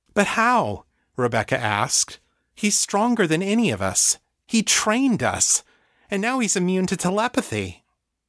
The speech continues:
"I've got an idea about that," Sasha said.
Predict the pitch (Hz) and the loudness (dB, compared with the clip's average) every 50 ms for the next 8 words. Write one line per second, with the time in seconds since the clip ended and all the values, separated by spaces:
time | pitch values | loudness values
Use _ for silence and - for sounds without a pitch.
0 | _ _ _ _ _ _ - - 170 170 - 196 202 214 226 226 208 180 170 160 | _ _ _ _ _ _ -2 -2 -2 0 0 0 2 2 2 2 2 2 2 0
1 | 170 170 175 165 139 110 104 - 113 110 113 107 - 127 127 117 127 131 - - | 0 0 2 2 2 0 0 0 0 0 0 -2 -6 -6 -4 -4 -6 -10 -14 -18
2 | - _ _ _ _ _ - - - 135 117 107 - - 120 - - - 123 110 | -20 _ _ _ _ _ -8 -4 -2 -2 -2 -2 -2 -2 -2 -2 0 0 0 0
3 | 107 117 127 143 | -2 -2 -4 -8